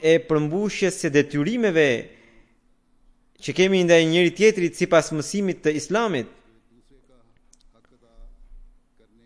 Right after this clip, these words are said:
Pra, për këto misione e paraqesin fëmijët e tyre, dhe kjo nuk është një përgjegjësi e vogël që prindërit e fëmijëve Waqfe No, sidomos nënat,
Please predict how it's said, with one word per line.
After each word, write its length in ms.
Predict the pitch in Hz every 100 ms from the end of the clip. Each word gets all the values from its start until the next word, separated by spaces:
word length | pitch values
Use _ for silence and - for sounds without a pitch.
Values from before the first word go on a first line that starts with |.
| 117 117 107 101 _ _ _ _ _ -
Pra, 400 | 151 151 - -
për 160 | 156 139
këto 160 | 170
misione 540 | 151 135 151 143 131 131 - _ _ _ _ _ _ _ _ -
e 100 | 123
paraqesin 840 | - 123 120 117 127 117 - 110 107 -
fëmijët 380 | 120 120 120 113
e 40 |
tyre, 260 | - 175 135
dhe 100 | 123
kjo 200 | 131 185 175
nuk 160 | 180
është 160 | 202 196
një 60 | 180
përgjegjësi 440 | 165 160 - 190
e 120 | 170 135
vogël 420 | 185 220 151 - - - - _ _ _ _
që 160 | - 160 160 160 - - _ - - - _ 165
prindërit 540 | 233 226 175 135 - - - - - - -
e 120 | 127
fëmijëve 480 | - 156 190 165 143
Waqfe 380 | 147 175 - 143
No, 460 | 131 143 135 107 -
sidomos 640 | 127 135 175 190 147 -
nënat, 560 | 123 170 175 135 110